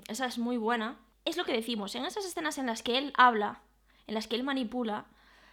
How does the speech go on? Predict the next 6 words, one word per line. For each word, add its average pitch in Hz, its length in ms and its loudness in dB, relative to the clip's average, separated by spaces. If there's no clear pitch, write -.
son 330 280 2
sobrecogedoras, 226 1080 -2
pero 240 1120 2
las 226 200 -2
demás, 269 580 -6
mm, - 220 -16